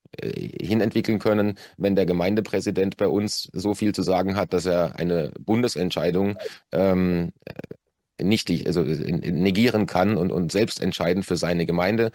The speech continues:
und dass du auf Gemeindeebene mit tausend Stimmen ein Referendum hast, ob da der fünf G Mast hin soll oder nicht oder die Autobahn da drumherum gebaut wird,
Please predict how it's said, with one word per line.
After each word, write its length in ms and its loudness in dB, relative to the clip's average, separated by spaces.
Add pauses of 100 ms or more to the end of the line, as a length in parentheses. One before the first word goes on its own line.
(160)
und 80 -6
dass 100 -2
du 120 2
auf 200 2
Gemeindeebene 760 2
mit 160 -2
tausend 280 0
Stimmen 240 0
ein 100 0
Referendum 580 0
hast, 180 -2
ob 100 -6
da 100 0
der 100 -2
fünf 240 -4
G 140 0
Mast 220 0
hin 200 2
soll 200 2
oder 160 2
nicht 240 -2
oder 140 -2
die 120 -2
Autobahn 500 0
da 100 0
drumherum 340 -2
gebaut 360 2
wird, 180 0